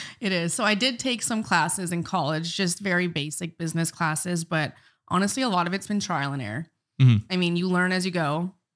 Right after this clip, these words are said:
Speaker 2: Learning
Speaker 1: It's
Speaker 2: through experience.
Speaker 1: really, that's really a lot of it, is you learn through experience. I mean, what works for me might not work for somebody else, and so on and so forth. But a lot of it has really been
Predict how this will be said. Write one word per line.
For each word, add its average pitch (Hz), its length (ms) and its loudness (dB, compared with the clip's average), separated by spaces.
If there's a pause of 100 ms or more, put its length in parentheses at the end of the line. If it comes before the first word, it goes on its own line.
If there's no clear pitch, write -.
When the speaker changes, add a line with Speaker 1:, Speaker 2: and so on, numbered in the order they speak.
(560)
Speaker 2:
Learning 147 180 10
Speaker 1:
It's 147 100 8
Speaker 2:
through 147 100 6
experience. 123 540 2
Speaker 1:
really, 269 220 0
that's 240 260 0
really 262 160 2
a 247 60 2
lot 190 180 4
of 170 80 -2
it, 156 60 -4
is 170 120 -4
you 185 80 0
learn 202 240 2
through 202 100 -8
experience. 165 600 -2
I - 20 -2
mean, 185 160 0
what 180 140 -2
works 202 260 -2
for - 80 -2
me 185 380 0 (280)
might 185 260 0
not 180 200 2
work 196 200 -4
for 196 100 -6
somebody 180 400 0
else, 156 320 0
and 143 180 -4 (1040)
so 185 220 0
on 170 180 2
and 170 80 0
so 208 140 0
forth. 180 380 -2
But 190 80 -2
a 180 60 2
lot 185 200 2
of 190 80 -2
it 190 100 0
has 185 200 -2
really 165 180 -2
been 160 400 -2